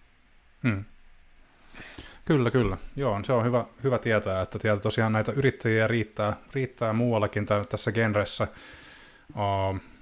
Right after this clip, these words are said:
Mortal Shell on ehkä ensimmäinen, mikä tulee mieleen, joka on ollut vähän tätä vastaavaa, vastaavaa koulukuntaa. Ja tota, just tää Pinocchio-peli, mikä on tulossa, Lies of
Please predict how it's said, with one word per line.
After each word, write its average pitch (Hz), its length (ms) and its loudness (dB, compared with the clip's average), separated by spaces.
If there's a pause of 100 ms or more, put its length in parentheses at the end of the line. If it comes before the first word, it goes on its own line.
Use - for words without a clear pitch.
(240)
Mortal 120 400 2
Shell 113 340 4
on 104 240 -2
ehkä 95 200 -6
ensimmäinen, 101 520 -2
mikä 101 160 -6
tulee 101 260 -2
mieleen, 92 440 -2
joka 92 180 -6
on 95 80 -6
ollut 98 140 -6
vähän 101 220 -4
tätä - 180 -8 (100)
vastaavaa, 98 600 -2
vastaavaa 101 460 -2
koulukuntaa. 95 800 -2
Ja 92 100 -2
tota, 95 320 -4 (1040)
just 110 320 0
tää 110 220 4
Pinocchio-peli, 107 880 2
mikä 104 260 0
on 101 120 -4
tulossa, 104 440 0
Lies 107 160 4
of - 100 -6